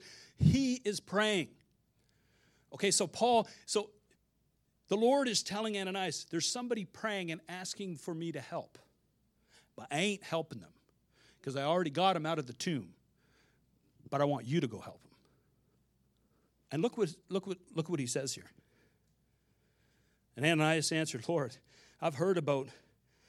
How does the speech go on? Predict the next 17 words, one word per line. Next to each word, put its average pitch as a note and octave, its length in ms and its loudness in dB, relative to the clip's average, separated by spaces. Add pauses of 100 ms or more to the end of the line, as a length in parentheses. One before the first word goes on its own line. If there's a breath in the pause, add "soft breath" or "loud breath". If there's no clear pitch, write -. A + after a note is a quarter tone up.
(220 soft breath)
many F#3 280 2
things D#3 240 0
about C#3+ 220 -4
this C3+ 140 -6
man D3 260 -2
and A2+ 100 -8
how D3+ 100 -4
much D3 320 -6
harm F3 460 -2
he C#3 120 -2
has B2 140 -4
done C#3+ 280 -4
to - 100 -10
your C#3 200 -4
saints C#3 420 -4
in B2 60 -8
Jerusalem. C3 480 -8